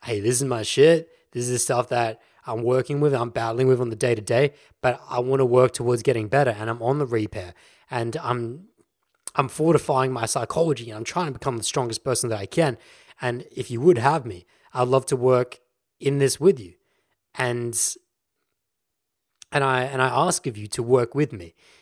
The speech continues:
If you can communicate that second part of it, which is what most people don't,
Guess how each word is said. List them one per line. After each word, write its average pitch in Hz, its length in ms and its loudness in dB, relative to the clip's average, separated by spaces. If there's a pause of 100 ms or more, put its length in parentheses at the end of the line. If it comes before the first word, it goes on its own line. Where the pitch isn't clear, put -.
(500)
If - 160 -4
you 170 100 -2
can 214 160 -2
communicate 170 480 4
that 131 160 -4
second 123 260 -4
part 117 220 2
of 151 60 8
it, 160 100 2
which 120 140 -4
is 117 100 -4
what 117 200 -4
most 117 260 -2
people 120 200 -4
don't, 117 320 2